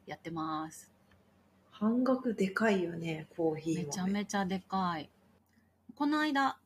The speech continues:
Speaker 1: 先日行ってきたんだけど、
Speaker 2: うん。
Speaker 1: カルディのコーヒーもさすがにこの値上げの、この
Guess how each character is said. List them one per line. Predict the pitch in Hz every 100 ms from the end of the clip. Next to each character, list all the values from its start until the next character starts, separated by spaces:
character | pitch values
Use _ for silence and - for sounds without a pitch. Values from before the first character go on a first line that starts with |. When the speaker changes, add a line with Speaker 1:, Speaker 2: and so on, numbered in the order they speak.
| _ _ _ _ _ - _
Speaker 1:
先 | - 254 240
日 | 233 247
行 | 233
っ |
て | 233
き | 226
た | - 165
ん | 160
だ | -
け | 175
ど、 | 196 170 - _ _ _ _ -
Speaker 2:
う |
ん。 | 165 160 - _ -
Speaker 1:
カ | 311
ル | 294 196
デ | 170
ィ |
の | 160 156
コ | 170
ー | 175
ヒ | 170
ー | 156
も |
さ | - 190
す | 226
が | 240
に | 233
こ | 220 226
の | 214
値 | 208 214
上 | 226
げ | 233
の、 | 226 233 - - -
こ | 180
の | 170 165 165